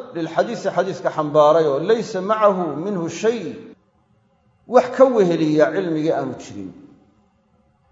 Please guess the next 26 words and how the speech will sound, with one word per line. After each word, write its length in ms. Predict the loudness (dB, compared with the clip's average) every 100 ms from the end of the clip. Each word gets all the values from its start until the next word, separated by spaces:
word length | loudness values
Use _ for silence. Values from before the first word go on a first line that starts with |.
| _
إذا 180 | 2 2
كان 280 | 4 2 2
في 140 | -2
اطراحه 520 | -8 2 4 4 2
لحكمه 920 | -4 -2 -4 -6 -6 -4 -4 -4 -6
بمنزلة 540 | -6 -4 -4 -4 -4 -4
الذاهب 540 | -8 0 2 2 0
عن 220 | -4 -4 -2
معرفته 540 | -2 -4 -8 -8 -8
وعلمه. 380 | -6 -8 -10 -14 -20 -20 -20 _ _ _ _ _ -8
إذ 120 | -6
كان، 640 | 4 4 6 0 -6 -12
sababtuna 420 | 0 0 2 0
wuxuu 240 | 0 2 4
ahaaday, 360 | 6 6 4
waqti 280 | -2 -4 -2
uu 120 | 4
ahaaday, 400 | 6 8 6 4 -4 -12 -18 -20 -20 _ _
في 80 | -12
اطراحه 500 | 0 4 4 4 0
لحكمه. 800 | 0 -2 -6 -4 -4 -4 -6 -12 -18 -20 -20 _ _ _ -10
Xukunka 380 | -2 -2 2 2
xadiiska 480 | 2 -2 -4 -4 -6
tuurista 480 | -4 -6 -6 -10
uu 80 | -10
tuuraayo, 640 | -8 -2 2 4 2 -2